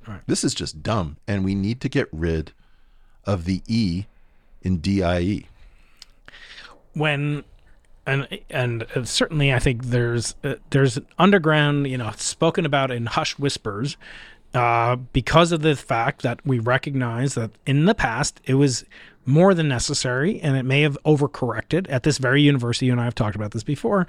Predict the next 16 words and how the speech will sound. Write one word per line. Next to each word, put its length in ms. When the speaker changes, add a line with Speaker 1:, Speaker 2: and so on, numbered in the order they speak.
Speaker 1:
we 140
had 180
both 180
Jonas 420
Salk, 400
uh, 140
the 100
Salk 280
Institute. 680
It 60
was 100
forbidden 340
to 160
own 140
land 320
here. 300